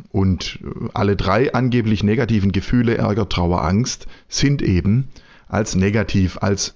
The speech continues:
Schwäche belegt. Keiner hat Lust, als Schwächling dazustehen.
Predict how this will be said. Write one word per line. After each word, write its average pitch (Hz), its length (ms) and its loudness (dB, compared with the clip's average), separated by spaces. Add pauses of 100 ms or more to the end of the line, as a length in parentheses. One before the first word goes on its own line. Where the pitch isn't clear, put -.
Schwäche 92 580 -2 (340)
belegt. 92 600 -2 (580)
Keiner 120 340 0
hat 95 140 0
Lust, 101 460 -2 (280)
als 117 200 -2
Schwächling 87 640 -2
dazustehen. - 720 -6